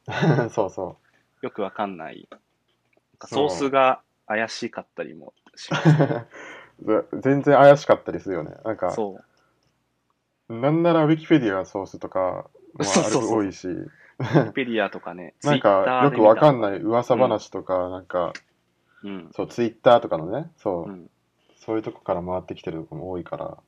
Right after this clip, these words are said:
Speaker 1: まあ、
Speaker 2: そう。
Speaker 1: ソース怪しいし、なんか、でもなんか、まあ、一応なんかいろんなことに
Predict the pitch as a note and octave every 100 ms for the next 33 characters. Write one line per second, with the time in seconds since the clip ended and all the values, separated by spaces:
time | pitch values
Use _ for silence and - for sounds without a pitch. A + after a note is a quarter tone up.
0 | _ _ _ _ A2+ F#2 - _ _ _
1 | F#2+ E2 - G#2+ G#2 G#2+ A2 G#2 - F#2+
2 | - F#2 F2 F2+ E2 E2 D#2 _ _ _
3 | _ _ _ _ _ _ _ _ _ _
4 | _ _ _ - C3+ B2+ B2 G2 E2+ C#2+
5 | G#2 G2+ - D#3+ D#3 D#3 C3+ G2 A#2+ C3
6 | C#3 C#3 G2 F2+ D#2+